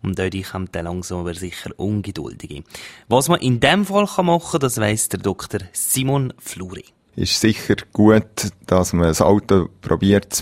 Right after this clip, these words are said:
Speaker 2: belüften. Und wichtig ist auch, dass man in so einer Situation zu trinken dabei hat, dass die Kinder können trinken. Und so übersteht man den Stau. Es ist sicher mühsam, aber gesundheitlich eigentlich nicht gefährlich.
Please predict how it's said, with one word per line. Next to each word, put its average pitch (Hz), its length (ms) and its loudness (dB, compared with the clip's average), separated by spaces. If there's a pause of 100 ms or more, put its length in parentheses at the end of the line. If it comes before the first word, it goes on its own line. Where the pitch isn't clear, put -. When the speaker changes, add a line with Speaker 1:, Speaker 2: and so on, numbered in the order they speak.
Speaker 2:
belüften. 104 800 4 (320)
Und - 260 -2
wichtig 98 400 0
ist 85 160 2
auch, 87 280 4 (100)
dass 82 200 -4
man 85 140 2
in 85 160 2
so 82 140 -2
einer 90 260 2
Situation 85 880 0 (300)
zu - 160 -6
trinken 120 480 4
dabei 120 400 4
hat, 110 320 0
dass - 120 -8
die - 120 -2
Kinder 95 220 0
können - 300 -2
trinken. 104 600 2 (480)
Und - 180 -10
so 85 400 4 (360)
übersteht - 640 0
man 95 100 2
den 87 140 2
Stau. 85 500 0
Es - 120 -14
ist - 120 -8
sicher - 320 -4
mühsam, 90 720 2
aber 82 240 -6 (220)
gesundheitlich 85 720 -2
eigentlich - 400 -4
nicht - 340 -4
gefährlich. - 480 -6